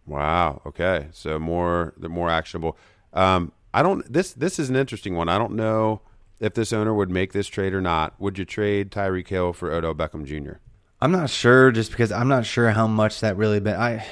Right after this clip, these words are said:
Speaker 2: I would love to say that I, I believe that Odell Beckham is gonna bounce back, uh, and is gonna start scoring more touchdowns. By the same logic I used earlier with other players, I mean, he only has one touchdown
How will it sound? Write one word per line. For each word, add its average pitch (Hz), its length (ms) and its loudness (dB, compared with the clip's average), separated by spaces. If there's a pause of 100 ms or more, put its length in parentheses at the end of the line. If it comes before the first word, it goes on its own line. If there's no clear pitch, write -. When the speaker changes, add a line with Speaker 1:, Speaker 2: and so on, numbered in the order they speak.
(340)
Speaker 2:
I 123 140 2
would 151 160 6
love 123 300 8
to 120 100 -2
say 117 320 6
that 104 160 2
I, 104 240 0
I 107 40 0
believe 101 360 -2
that 98 220 -2
Odell 98 320 0
Beckham 98 260 -4
is 95 80 -10
gonna 98 240 -2
bounce 101 400 -2
back, 98 400 0 (580)
uh, 95 380 0
and 98 160 -2
is 95 100 -4
gonna 101 180 0
start 101 280 0
scoring 107 300 2
more 107 160 2
touchdowns. 95 560 0
By 101 120 0
the 104 60 2
same 143 240 2
logic 135 340 6
I 127 60 6
used 123 260 4
earlier 104 480 2 (300)
with 101 120 0
other 120 220 0
players, 101 380 0
I 104 40 0
mean, 110 140 0
he 131 160 2
only 135 200 2
has 127 140 0
one 120 200 2
touchdown 107 640 2